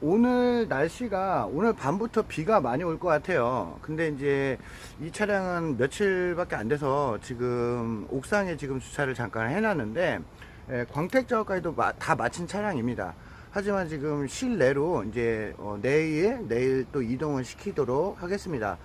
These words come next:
네, 본 차량은 이천십오 년 칠월 이십사 일 날 최초 등록한 뉴 코란도 C 알엑스 최고평 차량인데요. 네, 사륜 구동 차량이에요.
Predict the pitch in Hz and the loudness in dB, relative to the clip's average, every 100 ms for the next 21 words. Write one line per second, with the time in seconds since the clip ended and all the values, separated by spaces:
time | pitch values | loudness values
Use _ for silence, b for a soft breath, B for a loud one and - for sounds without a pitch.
0 | B B B B - 208 202 233 254 294 | B B B B 2 4 6 6 6 8
1 | 262 247 196 196 156 165 - 214 - 269 | 8 8 8 6 4 0 2 0 2 0
2 | 170 151 175 170 156 285 254 160 214 - | 2 2 2 -2 -2 2 6 8 6 4
3 | 135 151 185 - 208 214 202 180 160 226 | 0 -2 -6 -4 0 2 2 2 0 -4
4 | 220 208 127 139 156 139 143 139 - B | -2 -2 0 -2 -2 2 2 2 -2 B
5 | B B - 139 233 240 - 262 269 247 | B B -4 2 2 2 0 4 4 4
6 | 208 180 - 262 240 247 214 98 - 110 | 0 -2 -4 -2 0 2 4 2 0 2
7 | 156 208 - 190 190 247 - - - - | 2 0 -2 0 2 0 -2 -16 -20 -20
8 | - - - B B B - 233 240 220 | -20 -20 -20 B B B 0 2 4 2
9 | 185 220 226 196 123 160 208 85 101 98 | 0 0 2 2 4 2 2 0 -6 -4
10 | - 247 269 247 202 185 170 202 202 123 | 2 2 4 2 2 0 -4 -4 -2 -2
11 | 95 95 | -4 -8